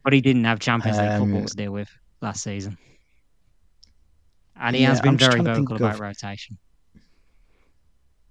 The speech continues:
Speaker 2: Yeah, I'm just thinking, what could we see as the rotation? Maybe Ladd dropping out and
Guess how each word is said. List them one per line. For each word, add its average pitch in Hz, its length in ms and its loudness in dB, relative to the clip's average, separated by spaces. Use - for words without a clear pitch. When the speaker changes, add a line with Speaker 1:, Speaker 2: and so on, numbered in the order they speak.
Speaker 2:
Yeah, 131 580 -2
I'm 147 160 -2
just - 140 -6
thinking, 120 560 -2
what 110 260 -2
could 113 220 -6
we 107 100 -4
see 110 240 -4
as 104 160 -4
the 107 100 -6
rotation? 104 560 -2
Maybe 107 560 -2
Ladd 110 460 -2
dropping 113 360 -4
out 117 320 -2
and 107 640 -2